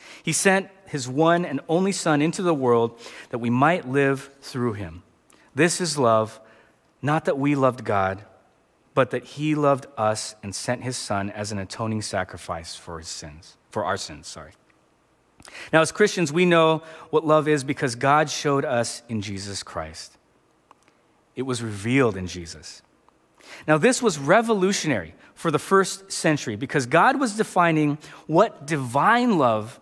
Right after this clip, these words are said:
looked like. He was flipping everything upside down on its head. Love, actually, for the first time in human history, as it's defined here, isn't a demand of the worshiper.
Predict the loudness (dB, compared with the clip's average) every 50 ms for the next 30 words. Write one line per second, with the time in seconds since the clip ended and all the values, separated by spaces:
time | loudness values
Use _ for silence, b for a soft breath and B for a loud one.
0 | _ _ _ -4 -2 -2 -2 -2 -4 -8 -8 -8 -10 -12 -18 -20 _ _ _ _
1 | _ _ b b b b 2 2 2 2 2 0 0 0 2 4 4 4 2 0
2 | B B B B B 4 4 4 4 4 0 -2 -2 -4 -6 -8 -8 -8 -10 -14
3 | B B B B B B 0 0 0 0 -2 0 2 2 2 2 0 -2 -4 -4
4 | -2 -4 -4 -4 -4 -4 -4 -4 -4 -6 -8 -8 -8 -8 -8 -10 -14 -20 _ _
5 | _ _ _ _ _ _ B B B B B B 4 6 6 6 6 4 2 -2
6 | -10 -16 -20 -20 -20 -20 _ _ _ b b b b b b b b b _ _
7 | _ _ _ _ _ _ -2 -2 0 0 -2 0 2 2 4 4 2 2 -2 -6
8 | -8 -8 -6 -6 -8 -8 -10 -4 0 0 0 0 0 0 2 2 4 4 2 2
9 | 0 -2 -2 -2 -2 0 0 0 0 0 0 0 0 -2 0 -2 -4 -4 -4 -2
10 | 0 0 0 0 -2 -4 -8 -8 -8 -8 -8 -6 -2 0 0 2 2 0 0 -2
11 | -6 -10 -12 -14 -18 _ _ _ _ _ _ _ _ b b b b b b b
12 | b b b b b b b b b b _ _ 2 2 2 4 2 2 0 -2
13 | -8 -18 -20 _ _ _ -6 -4 -2 0 2 2 4 4 4 4 2 2 2 0
14 | -2 -4 -4 -4 -2 -2 -2 -2 -2 -4 -6 -10 -10 -12 -16 -18 -20